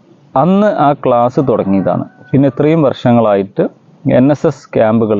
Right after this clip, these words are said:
സ്കൂള്, കോളേജ്, എൻ എസ് എസ് ക്യാമ്പുകളിലെല്ലാം ഈ ബഡ്ഡിംഗ്, ഗ്രാഫ്റ്റിംഗ്, ലെയറിംഗ്, പിന്നെ നമ്മളെ വിഷയങ്ങളൊക്കെ മാറി മാറി വന്നു. ആഹ്, അടുക്കളത്തോട്ട നിർമ്മാണം, ആഹ്, ഡ്രിപ്പ് ഇറിഗേഷൻ്റെ പരിശീലനം, പിന്നെ,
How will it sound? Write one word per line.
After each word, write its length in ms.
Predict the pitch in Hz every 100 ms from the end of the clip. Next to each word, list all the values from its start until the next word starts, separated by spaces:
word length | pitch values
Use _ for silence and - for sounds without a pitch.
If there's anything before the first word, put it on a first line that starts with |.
| 101
സ്കൂള്, 360 | - 120 117 160 240 _ -
കോളേജ്, 540 | 110 110 110 110 104 170 - _ _ _ _ _ _ - 120
എൻ 140 | 123
എസ് 120 | 113
എസ് 120 | - -
ക്യാമ്പുകളിലെല്ലാം 840 | 113 117 139 139 127 107 104 117 185 - 120
ഈ 40 | 117 107
ബഡ്ഡിംഗ്, 300 | 104 113 113
ഗ്രാഫ്റ്റിംഗ്, 420 | 110 - 113 107
ലെയറിംഗ്, 400 | 98 95 101 131 240 _ -
പിന്നെ 220 | 120 135 180 180
നമ്മളെ 180 | 180 196 180
വിഷയങ്ങളൊക്കെ 500 | 185 180 190 180 185
മാറി 220 | 175 160 170
മാറി 180 | 180 180 151
വന്നു. 180 | 131 120 _ _ - _ - 123
ആഹ്, 640 | 120 120 117 113 113 113 120 - - - - 180 214 - 120 - 123
അടുക്കളത്തോട്ട 540 | 113 120 113 120 117 113
നിർമ്മാണം, 420 | 107 110 110 127 226 _ _ _ -
ആഹ്, 280 | 113 113 107
ഡ്രിപ്പ് 280 | 98 - 147
ഇറിഗേഷൻ്റെ 520 | 135 120 117 - 113 113
പരിശീലനം, 580 | 107 - 117 107 113 185 - - _ _ _ _ -
പിന്നെ, 300 | 110 110